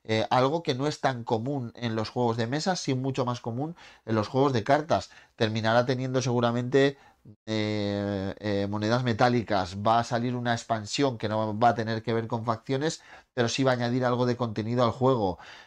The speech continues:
Eh, yo creo que es un-, una propuesta muy chula y, y,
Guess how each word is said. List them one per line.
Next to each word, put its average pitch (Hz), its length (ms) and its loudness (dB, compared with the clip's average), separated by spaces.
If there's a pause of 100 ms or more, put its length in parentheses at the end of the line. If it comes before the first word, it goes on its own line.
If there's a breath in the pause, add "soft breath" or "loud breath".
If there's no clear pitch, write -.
(140 loud breath)
Eh, 107 640 0 (440)
yo - 80 -20
creo 113 200 -4
que 113 80 -2
es - 120 -6
un-, 101 400 -8
una 98 100 -6
propuesta 95 440 -2
muy 101 260 0
chula 135 420 6
y, 92 800 2 (480 loud breath)
y, 90 480 0